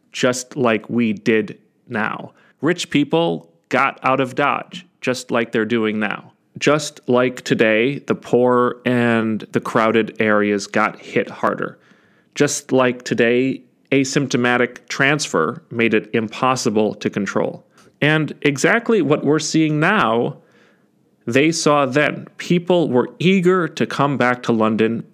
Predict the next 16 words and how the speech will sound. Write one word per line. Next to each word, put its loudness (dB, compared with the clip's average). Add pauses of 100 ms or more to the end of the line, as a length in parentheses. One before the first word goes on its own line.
eager 2
to 0
go 2
out 0
again 0
as 0
soon 0
as 0
things -2 (140)
started 0
to 0
improve, -4 (580)
even 2
while 2
the 0
deaths -2